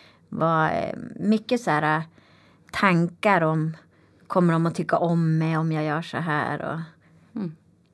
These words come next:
Speaker 2: Ja, det är väl den största rädslan många gånger. Att,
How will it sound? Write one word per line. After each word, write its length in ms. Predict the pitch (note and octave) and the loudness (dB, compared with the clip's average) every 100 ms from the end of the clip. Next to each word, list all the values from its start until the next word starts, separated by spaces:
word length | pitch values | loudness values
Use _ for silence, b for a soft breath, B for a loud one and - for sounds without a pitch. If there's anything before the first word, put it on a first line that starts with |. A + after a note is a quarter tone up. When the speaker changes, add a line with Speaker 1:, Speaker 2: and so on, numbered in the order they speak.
| _ - | _ 2
Speaker 2:
Ja, 120 | G#3+ | 2
det 320 | E3+ F#3 B3+ | 8 10 12
är 80 | F3+ | 10
väl 200 | F#3 F#3 | 6 2
den 100 | F3+ | 0
största 420 | - E3 - C4+ | -4 -8 4 8
rädslan 420 | C#4+ F#3 - G3 F#3+ | 8 6 4 -4 -2
många 260 | G3 G3 | -2 0
gånger. 360 | G3+ G3 G3+ G#3 | 0 0 0 2
Att, 320 | G#3 - - | 0 -2 -16